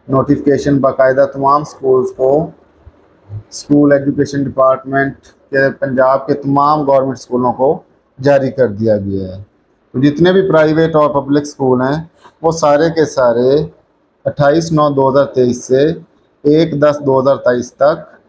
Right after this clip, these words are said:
close रहेंगे और दो दस दो हज़ार तेईस बरोज़ मंडे से इंशाल्लाह स्कूल दोबारा पढ़ाई के लिए ओपन होंगे।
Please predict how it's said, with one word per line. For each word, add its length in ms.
close 340
रहेंगे 360
और 160
दो 280
दस 240
दो 140
हज़ार 160
तेईस 360
बरोज़ 360
मंडे 340
से 200
इंशाल्लाह 800
स्कूल 400
दोबारा 420
पढ़ाई 320
के 160
लिए 360
ओपन 320
होंगे। 340